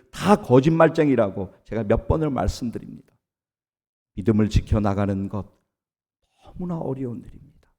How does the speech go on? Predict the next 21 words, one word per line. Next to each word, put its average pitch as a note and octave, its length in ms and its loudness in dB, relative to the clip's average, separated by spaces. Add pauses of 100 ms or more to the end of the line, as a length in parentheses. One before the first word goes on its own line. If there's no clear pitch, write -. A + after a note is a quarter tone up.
(360)
정말 G#3+ 460 0
눈물 F3 340 0
나는 E3 320 2
일이고 B2+ 580 -2 (840)
바보가 B3 580 10
될 G#3+ 280 6
때가 G#3 400 4
너무나 A3+ 380 10
많이 D#3+ 260 2
있습니다. - 560 -4
너무나 D4 420 12
어려운 G3+ 480 10
일입니다. - 380 -8 (440)
믿음으로 B3+ 640 8
산다라고 G3+ 580 6
하는 D3+ 260 4
것, D3+ 200 0
예수 B3 340 6
믿는 B3+ 380 2
믿음 A#3 300 6
지키고 G3 540 2